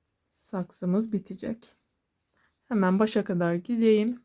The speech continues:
Evet, ters sık iğnelerimi bitirdim. Şimdi en son burayı da ilmek kaydırma yöntemiyle kapatıyorum. Ve burada ipimizi biraz uzun keselim. Şöyle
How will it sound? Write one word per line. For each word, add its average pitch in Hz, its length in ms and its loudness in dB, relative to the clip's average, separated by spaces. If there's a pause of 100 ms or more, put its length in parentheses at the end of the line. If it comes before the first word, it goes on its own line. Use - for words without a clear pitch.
(1400)
Evet, 202 340 -2
ters 254 260 0
sık - 220 -12
iğnelerimi 190 540 0
bitirdim. 233 560 0
Şimdi 240 300 2
en 277 260 0
son 214 460 -4 (1200)
burayı 202 300 4
da 196 60 -2
ilmek 220 460 4
kaydırma 180 500 -2
yöntemiyle 202 800 0
kapatıyorum. 208 960 -2 (960)
Ve 262 180 4
burada 277 260 4
ipimizi 240 520 4
biraz 226 260 2
uzun 208 300 -2
keselim. 196 560 -6 (3750)
Şöyle 196 720 -6